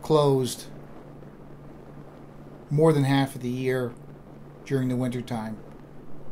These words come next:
So from October-ish through May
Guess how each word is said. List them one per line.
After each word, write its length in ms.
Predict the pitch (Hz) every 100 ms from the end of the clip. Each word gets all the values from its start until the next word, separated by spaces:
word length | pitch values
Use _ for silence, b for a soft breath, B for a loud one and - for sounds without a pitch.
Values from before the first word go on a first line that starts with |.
| - - - - - - - - - - - - - - - - -
So 400 | - 139 127 123
from 720 | - 139 135 131 131 127 123 - - - - - - - - -
October-ish 1040 | 147 147 175 165 160 160 156 147 - -
through 460 | - - 151 147 143
May 580 | 143 143 143 143 139